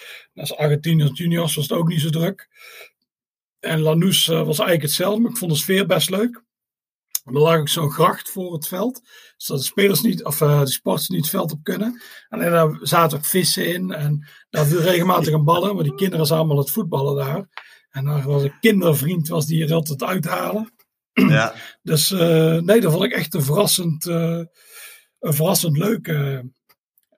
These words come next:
Speaker 1: echt zoiets waar je ne-, geen verwachtingen van hebt, die dan heel erg meevalt.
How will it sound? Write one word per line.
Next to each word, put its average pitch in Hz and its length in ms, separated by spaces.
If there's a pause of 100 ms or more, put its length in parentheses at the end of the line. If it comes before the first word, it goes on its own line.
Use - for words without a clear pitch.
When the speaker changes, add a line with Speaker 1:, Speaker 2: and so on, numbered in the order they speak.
Speaker 1:
echt 240 240
zoiets 214 260
waar 190 140
je 180 80
ne-, 214 220
geen 214 200
verwachtingen 202 480
van 202 120
hebt, 214 140
die 180 100
dan 160 180
heel 190 160
erg 156 100
meevalt. 156 600